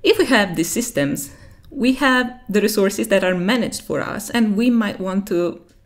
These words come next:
amp up the complexity of the system a little bit. So instead of using a single computer, why not connect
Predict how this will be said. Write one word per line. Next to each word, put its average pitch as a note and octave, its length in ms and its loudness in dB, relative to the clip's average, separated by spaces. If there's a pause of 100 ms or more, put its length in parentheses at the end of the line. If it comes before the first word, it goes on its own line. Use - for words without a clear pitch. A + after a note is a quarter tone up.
(140)
amp A3+ 280 2
up F#3 320 -4
the F3 120 0
complexity - 680 -2
of D#3+ 120 -2
the F3 80 0
system E3+ 340 -2
a - 60 -2
little A3+ 200 6
bit. D3+ 220 -4
So - 160 0
instead F#3+ 300 -2
of - 240 -4
using F3+ 760 -4
a F#3+ 80 -6
single - 400 -2
computer, D3 560 -4 (480)
why C#4+ 220 0
not F#4 240 -6
connect F#3 460 -2